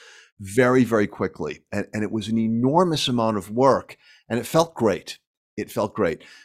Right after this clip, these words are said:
because I had a project on my plate that was both challenging and meaningful.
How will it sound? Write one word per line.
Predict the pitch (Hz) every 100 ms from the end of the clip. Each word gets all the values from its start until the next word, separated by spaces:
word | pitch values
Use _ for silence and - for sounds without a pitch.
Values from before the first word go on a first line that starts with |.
| _
because | - 117 143 110 -
I | 113 123 156
had | 139 139 135
a | -
project | - - 123 127 123 -
on | 107
my | 101 95
plate | - 107 92 90 _ -
that | 95
was | 98
both | 98 87
challenging | - 123 110 113 113 107 110 107 -
and | 92 90
meaningful. | 90 92 92 87 - 65 53 -